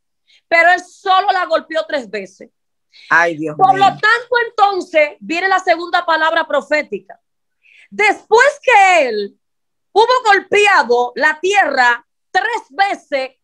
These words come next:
Speaker 1: conforme a su decisión, conforme a su voluntad,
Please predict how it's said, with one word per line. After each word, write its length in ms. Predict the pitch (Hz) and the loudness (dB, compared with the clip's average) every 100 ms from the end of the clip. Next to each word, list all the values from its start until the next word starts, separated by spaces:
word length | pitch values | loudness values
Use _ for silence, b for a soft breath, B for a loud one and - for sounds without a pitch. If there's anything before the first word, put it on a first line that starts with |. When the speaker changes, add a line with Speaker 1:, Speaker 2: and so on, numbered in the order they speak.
| _ _ _ | _ _ _
Speaker 1:
conforme 880 | - 311 311 - 311 311 294 294 - | -2 -2 -2 -2 0 0 -2 -6 -4
a 160 | 285 285 | -4 -4
su 340 | - - 330 | -8 -12 -4
decisión, 800 | 320 - 311 - 311 254 220 269 _ _ _ _ _ _ b b - | -4 -4 -10 -8 -4 -4 -4 -16 _ _ _ _ _ _ b b -2
conforme 640 | 330 311 294 311 294 302 | 0 0 0 0 0 -2
a 60 | 277 | -2
su 460 | - - - 359 | -6 -10 -2 -2
voluntad, 760 | 370 349 330 277 - 247 196 | 2 0 -2 -8 -2 -2 -2